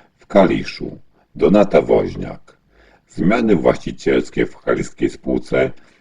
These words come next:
nastąpiły pod koniec dwa tysiące dwudziestego trzeciego roku, kiedy polskiego producenta lodów i mrożonek Norodis zakupił ukraiński producent mrożonek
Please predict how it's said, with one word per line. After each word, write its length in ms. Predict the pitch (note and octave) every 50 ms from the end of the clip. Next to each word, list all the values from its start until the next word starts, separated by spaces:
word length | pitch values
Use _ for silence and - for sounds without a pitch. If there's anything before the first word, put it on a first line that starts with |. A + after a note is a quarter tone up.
| _ _ -
nastąpiły 640 | - - - - - - - - - - A2+ G#2 F#2+
pod 260 | - - - - -
koniec 260 | - D#2+ D#2 D2 C2
dwa 280 | A#1+ A#1 - - G2 F#2+
tysiące 400 | - F2+ - - E2+ D2+ - E2
dwudziestego 400 | B1+ A#1+ A#1+ A#1+ - - A#1+ A#1+
trzeciego 420 | - - - - - - - A#1
roku, 520 | A1+ - - - - - - - - - - - _ _ _ _ _ _ _ _
kiedy 220 | - - - - E2+
polskiego 560 | - - D2 - - - G2+ G2 F#2 F2 -
producenta 720 | - - - A#1 A1+ A1+ - - - C2 C2 B1 - B1+
lodów 380 | A1+ A1+ B1+ - - - - A#1+
i 80 | A#1 A1
mrożonek 720 | G#1+ G#1+ - A1 A#1 A#1+ B1 C2 C2 B1+ C2 - - - _ _ _ _ _ _ _ _ _ -
Norodis 760 | A#1 C2 C2+ C#2 C#2 C#2 C2+ C2 B1+ C2 C2+ C2+ - - - _ _ _
zakupił 600 | - - - F3 - - A3 - - F#2+ - -
ukraiński 520 | - - - - - E2 D#2+ - - - -
producent 680 | - A1 A#1 A#1+ B1 B1+ A#1+ A1+ - - B1 A1+ A1
mrożonek 640 | - - A1+ G#1+ A1+ B1 B1+ - - - - -